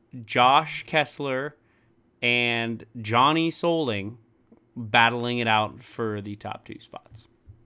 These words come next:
I digress. That might sound like I think that they're not deserving. And I don't think that.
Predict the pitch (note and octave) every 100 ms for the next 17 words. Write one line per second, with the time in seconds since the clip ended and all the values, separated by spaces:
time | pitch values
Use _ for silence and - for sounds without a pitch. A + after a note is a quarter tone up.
0 | - - _ _ - - - - _ -
1 | _ - - - _ - _ - - C3+
2 | A#2+ G#2 F2+ - D3 D3 C#3 B2+ A#2+ -
3 | B2 A2 G#2+ G#2 G2 G#2+ G2 F#2+ - -
4 | G2 - - - D2 D2 C#2 - F2 E2
5 | D#2+ F#2+ - _ _ _ _ - - _
6 | B2+ B2 A#2+ A#2+ C3 C3 G#2+ -